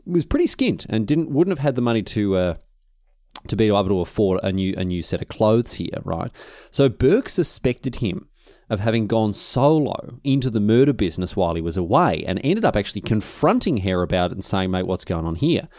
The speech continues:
Now, Hare denied. He said, "No, I hadn't killed anyone while Burke had been away," but Burke wasn't having any of it. So Burke marched down to Surgeon Square, went straight to Knox and asked if Hare had paid him a visit with a corpse recently. Now, Knox, not obviously, obviously not knowing what was going on here,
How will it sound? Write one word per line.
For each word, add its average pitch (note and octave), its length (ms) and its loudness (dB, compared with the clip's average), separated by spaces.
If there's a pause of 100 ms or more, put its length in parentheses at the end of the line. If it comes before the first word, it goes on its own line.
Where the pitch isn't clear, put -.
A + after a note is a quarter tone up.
(300)
Now, A#2+ 140 2
Hare F3+ 220 2
denied. C#3+ 320 6
He C3+ 80 2
said, G#2+ 200 0
"No, A2+ 120 2
I A#2 40 2
hadn't D3+ 180 2
killed E3 200 2
anyone C#3 320 2
while A2+ 140 4
Burke G#2+ 240 2
had G#2 100 -4
been G#2 180 0
away," F#2+ 400 0 (240)
but - 160 -4
Burke C3+ 300 0
wasn't C3+ 240 -2
having G2 320 0 (100)
any G#2+ 280 2
of E2+ 100 -2
it. - 180 -10
So A2 340 2
Burke F#3 320 2 (240)
marched D#3+ 360 2
down C3 140 2
to G2 40 2
Surgeon F#2 360 0
Square, G#2 380 0 (200)
went G#2+ 180 0
straight E3+ 420 0
to C3+ 100 0
Knox F#2 360 0
and A2 200 -2
asked B2 420 0
if A#2+ 140 -6
Hare C#3 320 0
had E3 160 -4
paid F#2 220 0
him F2 80 -2
a F2 60 0
visit G2 300 0
with F2+ 140 -2
a G2 40 -4
corpse - 380 2
recently. F2 420 -2
Now, F#2+ 140 2
Knox, A#2+ 340 0
not A#2 160 4
obviously, F2+ 300 -2
obviously F#2 240 -4
not F#2 200 -2
knowing E2+ 360 -2
what F#2 140 0
was - 80 -6
going D#2+ 260 -4
on F3 140 2
here, E2+ 260 -6